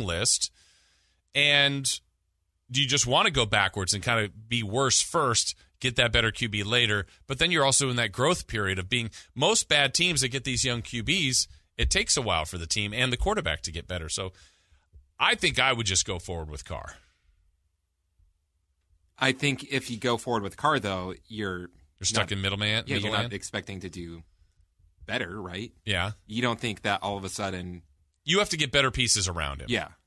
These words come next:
Speaker 1: That's, that's, if you're keeping him, you have to get better around him than they are right now. And like I said, they're, to me, a little bit like Minnesota and some of these other teams, a whole lot of average. They're not terrible. They're not good enough, though. And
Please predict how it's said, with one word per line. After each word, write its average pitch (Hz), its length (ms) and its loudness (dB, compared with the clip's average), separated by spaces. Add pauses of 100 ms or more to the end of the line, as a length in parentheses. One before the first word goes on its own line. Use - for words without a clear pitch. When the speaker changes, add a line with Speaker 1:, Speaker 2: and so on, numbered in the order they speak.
(220)
Speaker 1:
That's, 135 260 2
that's, 165 380 2 (300)
if 170 120 0
you're 160 120 2
keeping 190 420 2
him, 147 300 4
you 131 80 4
have 135 100 2
to 131 80 -6
get 120 160 -2
better 120 420 4
around 98 460 2
him 87 140 -4
than 85 120 -4
they 80 120 -6
are 76 120 -2
right 73 200 -8
now. 55 220 -14 (680)
And 113 100 -2
like 107 140 2
I 98 40 -2
said, 95 200 2
they're, 123 280 4
to - 120 -2
me, 120 300 2
a 107 80 -6
little 117 180 0
bit 113 140 -2
like 113 180 -2
Minnesota 113 540 2
and 107 120 0
some 113 140 0
of 110 60 -4
these 107 120 0
other 101 140 -4
teams, 110 220 -4
a 92 60 -2
whole 113 140 0
lot 113 200 2
of - 60 -4
average. 65 520 -8 (400)
They're 107 140 0
not 175 320 2
terrible. 80 560 0 (680)
They're 147 120 0
not 185 120 0
good 170 140 4
enough, 143 260 -2
though. 58 240 -10 (520)
And 120 460 2